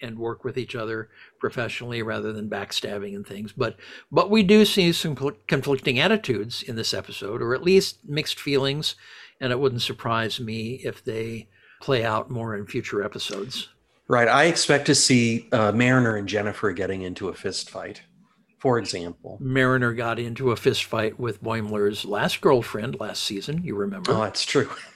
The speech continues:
Speaker 1: Yeah.
Speaker 2: <laughs> Right. One thing that disappointed me about this episode, I, you know, at the end of the last season, I was kind of expecting that,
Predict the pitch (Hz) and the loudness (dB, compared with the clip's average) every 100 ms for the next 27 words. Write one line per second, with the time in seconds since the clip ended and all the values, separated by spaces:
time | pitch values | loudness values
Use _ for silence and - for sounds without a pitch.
0 | - 101 127 113 107 151 - - - - | -8 0 2 2 -2 -6 -8 -18 -14 -12
1 | - - 165 131 131 - - - - - | -10 0 2 4 2 -2 -18 -20 -20 -20
2 | - - 190 302 277 208 165 160 170 - | -14 2 4 6 6 6 4 4 2 2
3 | 147 143 131 113 110 101 110 - 107 117 | 2 2 2 2 0 0 -4 -2 -4 -4
4 | - 104 92 95 98 101 101 - _ _ | -4 -2 -2 -2 -2 -4 -6 -14 _ _
5 | _ _ _ _ 139 120 117 151 170 190 | _ _ _ _ -6 -2 0 2 2 4
6 | 156 139 135 156 139 123 120 175 - - | 6 6 4 0 0 0 0 -2 -6 -12
7 | - - _ _ _ - 233 349 190 - | -20 -20 _ _ _ -2 0 0 0 -2
8 | - 147 147 147 139 131 127 - _ _ | 0 0 2 -2 -2 -2 -6 -12 _ _
9 | - 98 113 110 | -18 -4 0 0